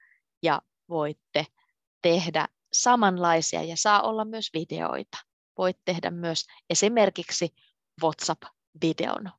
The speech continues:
Voit lähettää meille, jos haluat. Puhelinnumero on tässä. Nolla neljä nolla kahdeksan kaksi yksi yksi yksi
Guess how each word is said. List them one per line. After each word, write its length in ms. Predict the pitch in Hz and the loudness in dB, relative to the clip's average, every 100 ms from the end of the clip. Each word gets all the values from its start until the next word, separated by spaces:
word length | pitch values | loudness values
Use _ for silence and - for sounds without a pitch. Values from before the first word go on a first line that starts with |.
| _ - | _ -6
Voit 260 | - - | -6 -4
lähettää 480 | - 165 - - 202 | -4 -2 -4 -4 -4
meille, 320 | 202 208 226 | -2 -2 -2
jos 240 | 240 220 - | -4 -4 -2
haluat. 400 | 160 - _ _ - _ _ - - _ _ | -2 -4 _ _ -20 _ _ -20 -20 _ _
Puhelinnumero 840 | 185 180 185 175 165 160 160 160 | -2 2 2 2 -2 -10 -8 -8
on 280 | - 165 170 - _ _ - | -6 -8 -10 -18 _ _ -6
tässä. 440 | - - - - - _ _ _ _ - _ _ _ | -4 0 0 -2 -8 _ _ _ _ -20 _ _ _
Nolla 360 | 170 160 160 165 | -4 -2 0 -2
neljä 380 | 160 160 160 | -2 -4 -4
nolla 400 | 160 156 165 165 147 | -2 -2 -4 -8 -4
kahdeksan 680 | 165 156 165 160 - 160 156 | -4 -4 -6 -2 0 0 -2
kaksi 420 | 151 - - - | -4 -2 -6 -6
yksi 420 | 175 170 - - | -8 -8 -6 -4
yksi 380 | 165 160 - - | -2 -4 -4 -4
yksi 520 | 156 151 - - 160 | -4 -4 -4 -6 -6